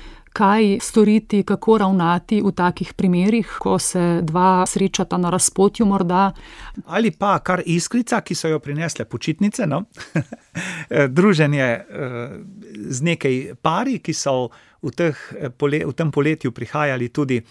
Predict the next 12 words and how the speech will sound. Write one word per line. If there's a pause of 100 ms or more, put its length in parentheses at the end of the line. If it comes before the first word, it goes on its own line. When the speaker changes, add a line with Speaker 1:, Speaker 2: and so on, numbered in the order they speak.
(280)
Speaker 2:
na
tak
kratek
duhovni
odmik
pred, (160)
eh, (880)
sklenitvijo
svetega
zakona (540)
in, (140)
eh,